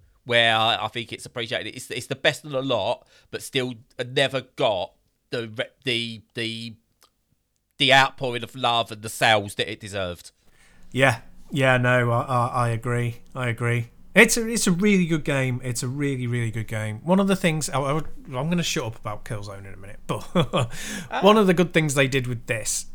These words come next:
Speaker 2: that, that they also did with Mercenary is that they used the pad to, to your advantage. So it was, like, very much a showcase for, for this, uh,
Speaker 1: Yeah.
Speaker 2: technology. And the one thing I really like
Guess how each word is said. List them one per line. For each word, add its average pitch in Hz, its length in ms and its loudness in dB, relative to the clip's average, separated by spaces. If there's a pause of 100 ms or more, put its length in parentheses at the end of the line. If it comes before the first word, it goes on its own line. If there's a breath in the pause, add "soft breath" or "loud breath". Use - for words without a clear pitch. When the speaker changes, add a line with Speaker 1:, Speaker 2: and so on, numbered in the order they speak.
Speaker 2:
that, - 180 -4 (240)
that 123 320 -4
they 127 160 0
also 131 300 0
did 117 180 -2
with 113 160 -6
Mercenary 117 640 -2
is 110 200 -8
that 135 180 -6
they 127 100 -2
used 135 380 0
the 123 80 -4
pad 117 380 -2
to, 107 260 -6 (260)
to - 140 -8
your 104 200 -6
advantage. 104 540 -8
So 104 80 -10
it - 80 -12
was, 101 160 -12
like, 104 220 -10 (100)
very 117 240 -2
much - 300 -8
a 117 40 -12
showcase 107 640 -8
for, - 220 -16 (240)
for 107 140 -12
this, - 420 -14
uh, - 60 -10
Speaker 1:
Yeah. 104 120 -6 (120)
Speaker 2:
technology. 123 500 2 (400 loud breath)
And 143 320 4
the 147 140 -4
one 185 200 4
thing 160 160 2
I 135 60 2
really 135 540 0
like 107 420 -10